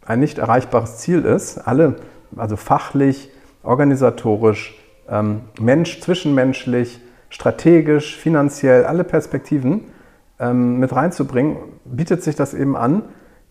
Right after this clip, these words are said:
diese Führungsaufgaben etwas kleinteiliger sozusagen, ähm,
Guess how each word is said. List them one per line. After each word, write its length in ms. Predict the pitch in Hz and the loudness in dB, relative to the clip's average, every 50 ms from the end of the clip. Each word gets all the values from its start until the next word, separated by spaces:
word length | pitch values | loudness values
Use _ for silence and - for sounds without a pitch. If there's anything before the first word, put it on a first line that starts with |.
| _ _ - - - | _ _ -12 -6 -4
diese 180 | 135 131 131 | -2 -2 -2
Führungsaufgaben 960 | 120 - 185 202 196 147 - - 120 123 - - - 123 123 135 143 147 - - - - _ _ _ _ | -2 0 0 0 0 0 -2 0 -2 -2 -2 -2 -2 0 0 0 0 -4 -6 -12 -18 -20 _ _ _ _
etwas 320 | - 127 - - 139 - - | -6 -4 -2 -2 -4 -4 -2
kleinteiliger 640 | - 135 147 170 - - 139 131 127 120 120 120 117 | -2 0 0 0 0 0 0 0 0 0 0 0 0
sozusagen, 440 | - 123 - - 107 113 117 110 - - - - _ _ _ _ _ _ _ - | -2 -6 -6 -4 -4 -4 -4 -4 -8 -12 -20 -20 _ _ _ _ _ _ _ -16
ähm, 400 | - 120 117 117 117 113 110 117 | -10 -8 -6 -4 -4 -6 -8 -10